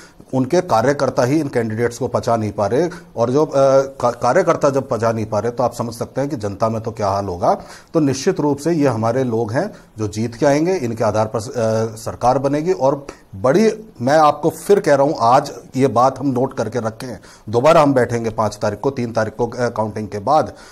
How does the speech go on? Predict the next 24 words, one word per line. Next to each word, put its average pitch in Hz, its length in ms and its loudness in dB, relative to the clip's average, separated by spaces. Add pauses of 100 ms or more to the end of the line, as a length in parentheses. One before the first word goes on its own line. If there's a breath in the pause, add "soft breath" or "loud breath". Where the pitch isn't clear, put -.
(300 loud breath)
कि 175 340 -2 (260)
एक 165 240 2
सौ 190 140 2
छप्पन 147 440 -2
प्लस 156 300 0
हमारा 123 300 2
target 113 480 0
था, 165 60 2
लेकिन 135 280 -4
एक 120 140 -6
सौ - 100 -12
सत्तर 156 360 0
सीटों 135 300 -4
के 127 200 -2 (440 loud breath)
साथ 120 240 2 (260)
हम 107 140 -6
जीत 110 220 -6
करके 131 320 -2
दोनों, 113 380 -4
दोबारा 110 300 -2
सरकार 107 360 -4
बनाएंगे 107 320 -2
राजस्थान 101 500 -4
में। 78 160 -12